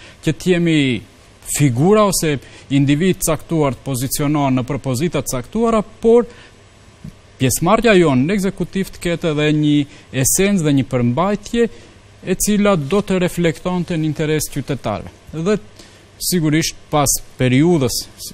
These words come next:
që ndoshta edhe pa, më vonë do të, do të ndërlidhen dhe, dhe me pyetje, pasi dështoj mundësia për të krijuar një shumicë e re, e në bllokun opozitar, atëherë, ë, ne si subjekt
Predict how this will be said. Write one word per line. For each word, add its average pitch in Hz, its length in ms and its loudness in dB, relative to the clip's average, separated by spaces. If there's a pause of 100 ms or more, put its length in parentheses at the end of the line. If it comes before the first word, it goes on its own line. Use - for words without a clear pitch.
(420)
që 123 220 -2
ndoshta 135 380 2
edhe 127 80 -2 (100)
pa, 139 160 -2
më 139 300 2
vonë 135 260 2
do 127 80 2
të, - 200 -16 (520)
do 135 160 4
të 147 100 2
ndërlidhen 143 480 4
dhe, 135 100 0 (360)
dhe 135 80 0
me 135 160 0
pyetje, 208 460 -2 (240)
pasi 156 720 2 (460)
dështoj 131 600 -2 (500)
mundësia 131 560 -2
për 117 240 -10
të - 100 -16
krijuar 139 380 -2
një 120 160 0
shumicë 139 720 -4
e 120 240 0
re, 160 140 2 (640)
e 127 140 -2
në 131 160 4
bllokun 147 420 4
opozitar, 131 720 0 (380)
atëherë, 196 520 0
ë, - 540 -6 (180)
ne 165 240 0
si 147 160 -4
subjekt 131 480 -4